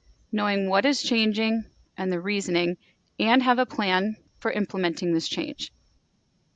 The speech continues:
There is still a lot of ambiguity among states, so let's stick together as we monitor, analyze, and digest new information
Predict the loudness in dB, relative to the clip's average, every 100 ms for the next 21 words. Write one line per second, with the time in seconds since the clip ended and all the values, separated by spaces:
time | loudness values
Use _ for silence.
0 | _ _ _ 0 2 2 6 6 6 8
1 | 8 8 6 2 0 -4 -2 0 2 2
2 | 2 0 -4 -4 -4 -4 -16 -18 _ _
3 | -8 2 2 2 0 -4 -2 -8 4 6
4 | 6 2 -4 -12 _ -6 -4 -2 2 2
5 | 2 0 2 2 2 -2 _ _ _ -2
6 | 2 4 4 4 2 -4 -12 _ _ 0
7 | 2 4 4 4 4 2 -4 -2 -2 -2
8 | 0 0 0 -2 -4